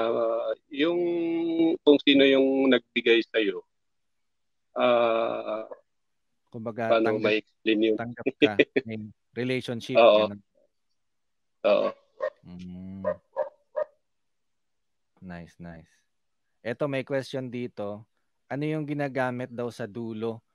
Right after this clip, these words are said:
Speaker 2: ng spear point? Metal din ba? Siguro ang, ang tanong niya, kunyari ito.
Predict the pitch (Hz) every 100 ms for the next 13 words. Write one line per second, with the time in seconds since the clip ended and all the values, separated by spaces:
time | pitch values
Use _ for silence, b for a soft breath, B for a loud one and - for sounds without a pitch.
0 | _ _ - 110 104 101 98 98 95 92
1 | - 120 120 113 127 127 110 _ _ _
2 | _ _ _ _ _ _ _ _ _ _
3 | _ - 117 117 120 113 104 107 98 101
4 | 104 _ _ _ _ _ _ _ _ _
5 | _ _ _ _ - 151 175 180 165 165
6 | 160 156 160 156 151 131 117 113 127 _
7 | _ _ - _ _ _ 135 123 113 101
8 | _